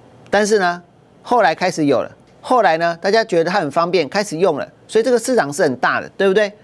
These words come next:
在成长的。那成长到一定的程度，它当然会停滞嘛。但是以这一个癌症治疗的一个市场来讲，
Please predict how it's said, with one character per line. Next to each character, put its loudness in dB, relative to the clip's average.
在 2
成 -2
长 0
的。 -20
那 0
成 -2
长 4
到 0
一 -2
定 0
的 2
程 -4
度， 2
它 -4
当 0
然 -2
会 0
停 -6
滞 -2
嘛。 -8
但 2
是 0
以 2
这 2
一 0
个 4
癌 2
症 0
治 0
疗 2
的 0
一 0
个 0
市 0
场 -6
来 -2
讲， -4